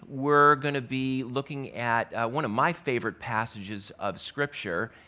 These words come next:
and in order to get us into that, I wanna talk just a little bit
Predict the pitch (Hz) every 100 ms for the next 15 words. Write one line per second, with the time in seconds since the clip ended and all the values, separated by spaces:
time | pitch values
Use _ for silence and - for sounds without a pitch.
0 | - _ 98 113 113 113 113 117 117 117
1 | - 143 185 196 135 117 135 143 - -
2 | 143 151 139 107 104 131 190 - 156 143
3 | 123 143 - 143 135 156 123 117